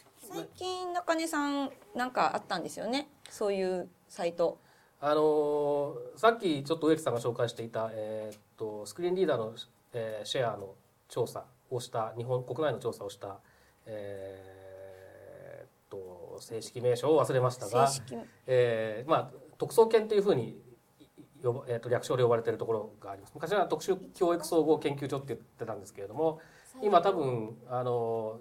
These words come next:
Speaker 2: 支援教育、えー、なんとかけん-、総合研究所かな？かなんかになってるんですね。で、ここはまあ、その名前の通り、例えば、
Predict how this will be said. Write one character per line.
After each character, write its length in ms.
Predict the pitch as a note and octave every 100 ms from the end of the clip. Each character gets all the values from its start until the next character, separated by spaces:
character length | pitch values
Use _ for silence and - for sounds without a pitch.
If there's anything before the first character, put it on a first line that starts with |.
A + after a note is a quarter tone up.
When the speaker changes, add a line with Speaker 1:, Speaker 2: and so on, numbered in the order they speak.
| -
Speaker 2:
支 200 | - -
援 240 | - G3
教 300 | - G3 G3+
育、 420 | G3 F#3+ F#3 F3+ - - _ _ D3+
え 580 | D3+ C#3+ C#3 C#3 C3+ C3
ー、 40 |
な 80 | C#3+
ん 120 | C#3
と 80 | C#3
か 120 | C3
け 160 | C3 B2+
ん-、 60 |
総 200 | - D3
合 100 | C#3+
研 160 | C#3 C3+
究 100 | C3+
所 80 | C#3
か 80 |
な？ 140 | - - - - - _ -
か 80 | D3+
な 80 | C#3+
ん 60 |
か 60 | G#2
に 60 |
な 80 | A#2
っ 60 | A2+
て 80 | F#2
る 60 |
ん 60 | F#2
で 60 |
す 100 | -
ね。 160 | D3+ D#3 - _ _
で、 280 | F3+ F#3 F3+
こ 100 | F#3
こ 100 | A#3+
は 40 | A#3+
ま 80 | E3+
あ、 100 | C3+ - - - - -
そ 160 | - F#3+
の 80 | F#3+
名 100 | F#3+
前 160 | F#3
の 80 | F#3
通 120 | F#3
り、 40 | D3+
例 100 |
え 40 |
ば、 80 | F3